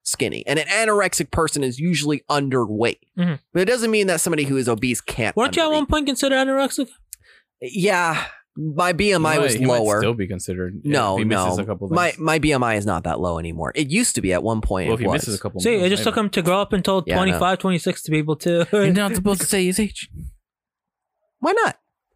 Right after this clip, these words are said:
Speaker 1: I just said I was turning twenty-six on my birthday.
Speaker 3: I don't know. I don't wanna give him as much information as I can.
Speaker 2: Anyway, I was looking at the,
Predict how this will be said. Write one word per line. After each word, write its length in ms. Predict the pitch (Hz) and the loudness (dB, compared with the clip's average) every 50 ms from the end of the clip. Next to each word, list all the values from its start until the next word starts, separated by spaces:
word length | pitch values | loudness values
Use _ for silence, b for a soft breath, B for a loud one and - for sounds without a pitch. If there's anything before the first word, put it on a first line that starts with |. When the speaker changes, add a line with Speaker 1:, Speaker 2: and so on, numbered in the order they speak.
| _ _ _ _ _ _ _ _ _ _ _ 214 | _ _ _ _ _ _ _ _ _ _ _ 0
Speaker 1:
I 60 | 240 | 2
just 160 | 277 320 - | 2 2 2
said 140 | - 330 330 | 2 2 2
I 40 | 285 | 2
was 80 | 220 - | 2 2
turning 240 | - 269 254 240 | 2 2 2 2
twenty-six 480 | 220 - 262 240 220 - - 262 - - | 0 0 0 0 0 0 -2 -2 -2 -2
on 60 | 240 | 0
my 100 | 214 190 | 0 0
birthday. 420 | 180 - 302 - _ - - - - _ _ _ | 0 -2 -4 -4 _ -6 -6 -6 -8 _ _ _
Speaker 3:
I 100 | - - 180 | -8 -6 -6
don't 180 | 123 107 98 | -4 -2 -2
know. 100 | 104 117 | 0 0
I 80 | 156 190 | 0 0
don't 100 | 196 165 | 0 0
wanna 140 | 135 120 104 | 0 0 -2
give 120 | 107 107 | -2 -2
him 60 | 104 | -2
as 60 | 101 | -2
much 140 | 101 101 - - | -2 -4 -6 -6
information 440 | - 101 101 - - - 104 98 | -6 -2 0 0 0 0 0 0
as 0 | |
I 40 | 175 | 2
can. 120 | 185 233 294 320 | 2 2 2 2
Speaker 2:
Anyway, 320 | 240 185 170 156 156 143 B B B - | 2 2 4 4 2 0 B B B -2
I 160 | 175 170 262 | 0 0 0
was 120 | 254 - | 0 0
looking 300 | 240 247 233 269 247 233 | 0 0 0 2 2 2
at 160 | 220 190 - - | 2 2 2 2
the, 320 | 170 160 156 151 143 - | 2 2 4 2 0 -2